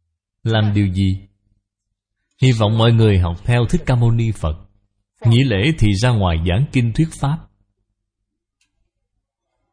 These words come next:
Bạn đem những gì đã học trong học kỳ này, tìm nơi để giảng kinh trong kỳ nghỉ này, thì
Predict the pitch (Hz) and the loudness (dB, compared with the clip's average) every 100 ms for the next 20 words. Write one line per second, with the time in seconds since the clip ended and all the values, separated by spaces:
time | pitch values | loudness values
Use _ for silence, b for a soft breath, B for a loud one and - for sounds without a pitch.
0 | _ _ _ _ _ _ 135 127 123 120 | _ _ _ _ _ _ -18 -4 0 2
1 | 127 120 113 143 107 95 87 98 104 87 | 4 2 2 2 2 0 0 -2 -2 -2
2 | - 131 123 101 92 - 110 92 87 82 | -2 -2 0 0 -2 -2 -2 0 0 0
3 | 76 - _ _ _ _ _ _ - 123 | -2 -10 _ _ _ _ _ _ 0 2
4 | 113 120 139 117 117 92 92 147 156 123 | 2 2 2 2 0 0 0 0 0 -2
5 | 120 107 107 - - 131 135 - 98 87 | 0 -2 -6 -10 -2 0 0 0 0 0
6 | 90 135 87 71 - _ _ _ _ _ | 0 0 -2 -4 -12 _ _ _ _ _
7 | _ _ _ _ _ _ _ _ _ - | _ _ _ _ _ _ _ _ _ -20
8 | 151 156 | -10 -2